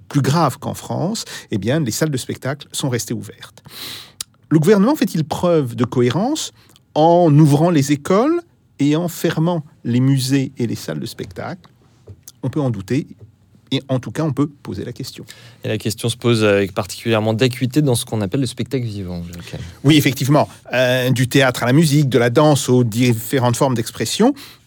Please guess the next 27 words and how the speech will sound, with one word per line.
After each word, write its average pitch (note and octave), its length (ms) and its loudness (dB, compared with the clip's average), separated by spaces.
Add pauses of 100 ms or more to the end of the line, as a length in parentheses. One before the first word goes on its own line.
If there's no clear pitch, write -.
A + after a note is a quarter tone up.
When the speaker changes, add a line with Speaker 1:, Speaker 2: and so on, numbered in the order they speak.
(160)
Speaker 1:
le E3 100 6
risque B3+ 280 0
est G3 40 -4
particulièrement G3 600 -2
grand, A3+ 380 0
non F3 180 4
seulement F#3 460 0
pour A#2 180 -4
les A2 160 -4
artistes - 320 -8
eux-mêmes, C4 240 0 (280)
mais C#3+ 120 4
aussi C3+ 260 0 (440)
pour A3 320 4 (260)
l'ensemble C3 400 2
des F#3+ 80 2
personnels, B3 580 0 (240)
euh, - 100 2
qui G3 300 0
rendent A#3 360 4
ces C#3+ 80 2
spectacles C#3+ 460 -2
possibles, F#3 400 0
qui - 120 -2
assurent - 240 -6
leur A2+ 100 -4
promotion, F#3+ 600 2